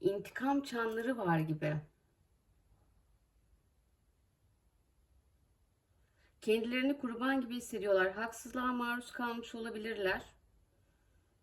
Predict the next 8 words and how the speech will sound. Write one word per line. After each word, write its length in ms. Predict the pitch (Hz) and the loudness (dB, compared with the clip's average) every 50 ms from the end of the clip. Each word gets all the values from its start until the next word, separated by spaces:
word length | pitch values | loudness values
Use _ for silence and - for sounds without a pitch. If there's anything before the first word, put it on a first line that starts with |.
| _ _ _ _ - _ _ _ _ _ _ _ _ _ _ _ _ _ _ _ _ _ _ _ _ _ _ _ - | _ _ _ _ -20 _ _ _ _ _ _ _ _ _ _ _ _ _ _ _ _ _ _ _ _ _ _ _ -6
Ama 220 | - 226 233 226 | -4 -2 0 2
daha 180 | 240 247 294 302 | 4 4 4 4
çok 280 | - 311 285 - - | 2 0 -2 0 0
bana 160 | 254 262 262 269 | 0 2 2 2
yanlış 460 | 247 226 214 220 240 277 294 - - | 2 0 0 2 2 0 0 0 -2
anlaşılma 720 | - 220 226 226 233 233 233 - - 233 226 226 247 262 | -2 -2 -2 -2 -2 -4 -4 -6 -6 -6 -4 -2 0 0
gibi 460 | 254 208 220 175 170 165 156 156 151 - - _ _ _ _ _ _ _ _ _ _ _ _ 180 | 0 0 0 2 4 4 4 4 0 -4 -8 _ _ _ _ _ _ _ _ _ _ _ _ 2
geldi. 520 | 180 170 165 165 165 165 170 170 170 160 | 6 6 8 8 6 4 2 0 -2 -4